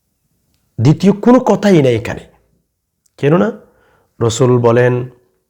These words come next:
"হে আমার সাহাবী একরাম, তোমরা শোনো, তোমাদের বাড়ির সামনে একটা পুকুর আছে, যদি সেই পুকুর থেকে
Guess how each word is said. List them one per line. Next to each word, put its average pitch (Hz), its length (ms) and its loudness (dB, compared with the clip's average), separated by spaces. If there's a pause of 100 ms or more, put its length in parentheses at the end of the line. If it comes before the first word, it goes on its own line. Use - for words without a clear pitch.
(1500)
"হে 143 240 6
আমার 151 240 0
সাহাবী 143 520 -2
একরাম, 147 440 -2 (800)
তোমরা 139 280 2
শোনো, 123 560 -4 (1800)
তোমাদের 170 500 4
বাড়ির 170 320 4
সামনে 185 340 0
একটা 185 220 -2
পুকুর 170 360 2
আছে, 185 440 2 (1900)
যদি 165 380 4
সেই 170 300 2
পুকুর 151 400 -4
থেকে 143 680 -4